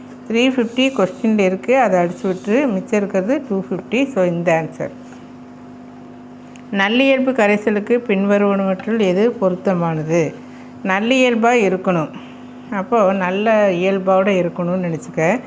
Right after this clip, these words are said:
இவன் எப்போ பாரு கிரவுண்ட்லேயே இருக்கிறான், எக்ஸாம் டைம் கூட வீட்டுக்கு வர மாட்டேங்கிறான், ஃப்ரெண்ட்ஸ் கூட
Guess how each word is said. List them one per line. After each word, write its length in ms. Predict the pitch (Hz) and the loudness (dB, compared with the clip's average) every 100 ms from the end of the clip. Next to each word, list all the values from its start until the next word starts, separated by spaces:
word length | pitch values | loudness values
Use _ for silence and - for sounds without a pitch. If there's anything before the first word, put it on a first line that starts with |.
| - - - - - | -14 -20 -20 -16 -6
இவன் 240 | 196 196 | 0 2
எப்போ 300 | 190 185 220 | 2 2 0
பாரு 320 | 220 214 240 | 2 2 2
கிரவுண்ட்லேயே 560 | 214 180 180 190 196 208 | 2 2 4 2 2 2
இருக்கிறான், 460 | 180 - 175 156 - - - - | 2 2 0 0 -6 -14 -20 -8
எக்ஸாம் 400 | 190 156 214 214 | -6 -2 0 0
டைம் 240 | 208 190 180 | 0 0 -2
கூட 180 | 180 | -2
வீட்டுக்கு 380 | 208 170 170 175 | -2 -2 -4 -4
வர 140 | 165 160 | -4 -6
மாட்டேங்கிறான், 640 | 160 156 151 151 156 151 - - - - - - | -8 -6 -8 -6 -6 -8 -14 -20 -20 -20 -20 -6
ஃப்ரெண்ட்ஸ் 300 | 190 190 202 | -2 0 -2
கூட 400 | 208 196 220 302 | -4 -2 0 0